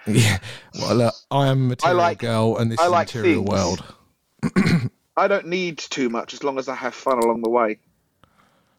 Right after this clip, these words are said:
Speaker 2: Sometimes I sacrifice a good time to buy things.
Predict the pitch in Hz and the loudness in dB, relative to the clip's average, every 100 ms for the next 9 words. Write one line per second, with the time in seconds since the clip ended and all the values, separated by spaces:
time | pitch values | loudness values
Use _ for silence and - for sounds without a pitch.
0 | _ _ _ - 131 127 117 127 117 135 | _ _ _ -10 -4 -2 0 0 0 -2
1 | - 117 117 110 107 123 110 123 113 - | -4 -2 -2 -2 -4 -4 0 -2 -2 -2
2 | 120 113 - 104 107 - | -2 0 -2 -8 -8 -14